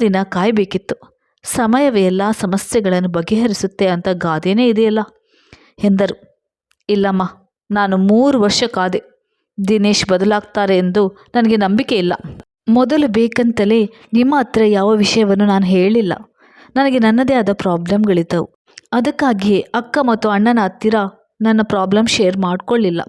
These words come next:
ಈಗ ಡೈವರ್ಸ್ ಕೇಸ್ ವಾಪಸ್ ತಗೊಳ್ಳೋದ್ರಲ್ಲಿ ಯಾವ ಅರ್ಥವೂ ಇಲ್ಲ.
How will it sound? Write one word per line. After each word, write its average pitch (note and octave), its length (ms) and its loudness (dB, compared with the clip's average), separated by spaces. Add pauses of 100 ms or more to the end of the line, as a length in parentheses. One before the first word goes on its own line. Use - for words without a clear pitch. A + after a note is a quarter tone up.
(540)
ಈಗ C4+ 180 2
ಡೈವರ್ಸ್ B3 360 0
ಕೇಸ್ - 260 -2
ವಾಪಸ್ A3 380 -2
ತಗೊಳ್ಳೋದ್ರಲ್ಲಿ G3+ 920 0 (160)
ಯಾವ B3 340 0
ಅರ್ಥವೂ A3 400 -2
ಇಲ್ಲ. G3 220 2